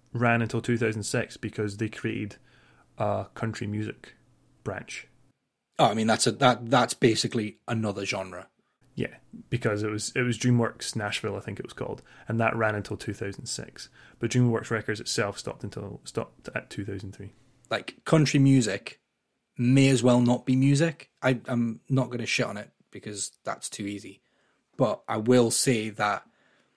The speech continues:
Speaker 2: there's movies, there's music that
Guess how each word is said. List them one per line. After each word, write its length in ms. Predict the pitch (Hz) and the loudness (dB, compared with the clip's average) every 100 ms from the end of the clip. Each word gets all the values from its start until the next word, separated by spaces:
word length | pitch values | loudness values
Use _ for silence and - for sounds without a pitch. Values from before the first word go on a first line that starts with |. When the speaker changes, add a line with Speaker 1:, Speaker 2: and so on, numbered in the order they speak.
| _ _ _ _ | _ _ _ _
Speaker 2:
there's 240 | 120 110 | -2 0
movies, 720 | 117 131 143 165 170 - - - _ _ _ _ _ _ _ | 6 6 8 6 4 -2 -4 -14 _ _ _ _ _ _ _
there's 260 | 117 110 - _ | -4 -2 -6 _
music 540 | 120 135 139 151 156 | 4 6 8 6 0
that 240 | - 101 | -4 -4